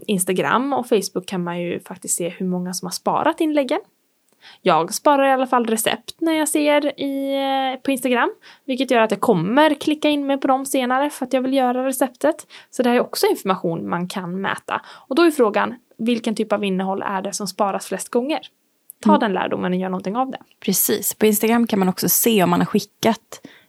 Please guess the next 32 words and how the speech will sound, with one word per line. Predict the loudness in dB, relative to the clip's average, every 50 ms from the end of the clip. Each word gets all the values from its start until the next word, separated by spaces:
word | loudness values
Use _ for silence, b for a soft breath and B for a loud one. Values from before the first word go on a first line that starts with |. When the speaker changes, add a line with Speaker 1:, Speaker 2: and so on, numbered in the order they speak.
| B B _
Speaker 2:
någon | 0 4 4 4 4 4
typ | 2 0 0 0
av | 0 -2
content | 0 -2 -2 0 0 -2 -4 -4 -2 0 0 0 -2 -4 -4 0
via | 0 2 2 2 2 2 2 0 -2 -4 -6 _ _ _ _ _ _ _ _ -2
direktmeddelande | -2 -2 -2 -2 0 0 2 4 4 6 6 4 4 4 2 2 2
också. | 0 -2 -4 -4 -4 -4 -6 b b b b b b
Och | b -2 0 2
allt | 2 0 -2 _ -6
sånt | -2 0 0 0 -2 -2
är | -2 -2
ju | -2 -2 -2 -4 -2
väldigt | 0 0 0 0 0 0 0 0 0
intressant. | -2 -2 -2 -4 -4 -2 -2 -2 -4 -6 -16 -18 -18 -20 _ _ -6
Speaker 1:
För | 0 2
då | 2 4
vet | 6 6 4 4 4
vi | 0
att | 2
då | 2
har | 2 2
ni | 2 2
ju | 2 2
gått | 0 0 0 2
igenom | 2 4 4 2 2
den | 0
här | -2 -2
sållningen. | 0 4 6 6 8 8 6 6 4 4 2 2 0 -2 -4 -6 -8 B B B B B B B
Eh, | B 0
och | 2 2 2
då | 4 4
har | 4 4 2